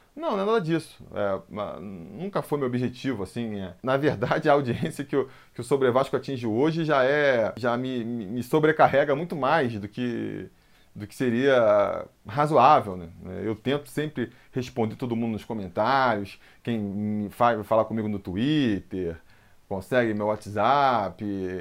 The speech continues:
Instagram. E, cara, é muita gente vindo falar, <laughs> já é muito mais do que eu, do que seria razoável, que nem eu comentei várias vezes, cara, preciso trabalhar e, ah, deixa eu só ver o que tá acontecendo com o Vasco aqui. Aí, pô, tu descobre, dá uma notícia.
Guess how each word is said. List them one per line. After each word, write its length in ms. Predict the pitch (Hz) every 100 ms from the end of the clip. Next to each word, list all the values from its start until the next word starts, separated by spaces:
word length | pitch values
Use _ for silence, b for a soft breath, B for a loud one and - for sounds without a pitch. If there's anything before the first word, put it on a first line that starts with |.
| 87 92 90 95 - _ -
Instagram. 960 | 107 - 107 104 113 143 139 120 98 b b b -
E, 80 | 151
cara, 640 | - 175 107 104 - -
é 160 | - 180
muita 380 | 185 180 208 139
gente 320 | 117 107 104
vindo 200 | 95 98
falar, 340 | - 92 98
<laughs> 20 | -
já 180 | 107
é 140 | 131 139
muito 300 | 127 143 135
mais 260 | 123 143
do 60 | -
que 120 | -
eu, 180 | 123 104 b b -
do 80 | 104
que 120 | -
seria 280 | 135 120 127
razoável, 540 | 135 147 117 139 110
que 80 | 113
nem 100 | 107
eu 60 | 104
comentei 560 | 113 98 107 107 95
várias 400 | 80 98 131 123
vezes, 320 | 95 120 135
cara, 160 | - -
preciso 260 | - - -
trabalhar 680 | 127 117 98 92 123 131 b b b b -
e, 520 | 101 101 98 95 92
ah, 120 | 123 151
deixa 200 | 165 180
eu 40 |
só 120 | 190
ver 80 | 170
o 20 |
que 60 | 170
tá 60 |
acontecendo 560 | 165 170 165 143 143 135
com 140 | 143 123
o 20 |
Vasco 320 | 120 127 123
aqui. 280 | - 101 90
Aí, 120 | 104
pô, 220 | 127 - 104
tu 140 | 113
descobre, 480 | 117 - 127 104 98
dá 60 |
uma 80 | 139
notícia. 640 | 156 - 143 123 - 90